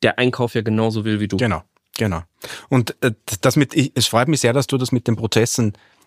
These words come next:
Speaker 2: begrüßt, insbesondere wo ihr das ja selbst auch so macht. Bei uns ist es nämlich auch bei der Kommunikation so, also wir haben auch ein Tool,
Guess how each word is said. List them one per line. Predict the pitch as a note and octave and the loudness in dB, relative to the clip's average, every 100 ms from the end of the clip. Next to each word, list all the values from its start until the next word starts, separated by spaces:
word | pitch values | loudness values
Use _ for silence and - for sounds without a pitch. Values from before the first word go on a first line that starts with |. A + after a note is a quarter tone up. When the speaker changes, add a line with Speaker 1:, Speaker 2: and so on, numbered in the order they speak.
| - | -4
Speaker 2:
begrüßt, | - A2 A2 C#3+ - | 0 4 4 4 2
insbesondere | C3+ B2 A2 G#2 A#2 | -2 0 2 2 2
wo | A2+ | 2
ihr | G#2+ | 2
das | A#2 A2 | 2 2
ja | A#2+ | 2
selbst | - G#2+ - | 2 0 0
auch | A2 - | 0 0
so | - | 0
macht. | G2 G2+ - - - - | 0 0 -2 -14 -18 -4
Bei | A#2 | 2
uns | B2 D3 | 4 4
ist | D3 | 2
es | C3+ | 4
nämlich | C3+ B2+ | 2 2
auch | G2 | 0
bei | - | 0
der | A#2 | 0
Kommunikation | - A#2 A#2 A#2 A2+ G2+ G#2+ | 2 2 4 2 0 2 2
so, | A#2 G#2 C#3 | 2 2 2
also | A2 A#2+ | 2 4
wir | |
haben | A#2+ | 2
auch | - C#3+ - | 2 0 0
ein | G#2+ G2 | 0 0
Tool, | - A2 A#2+ | 0 4 4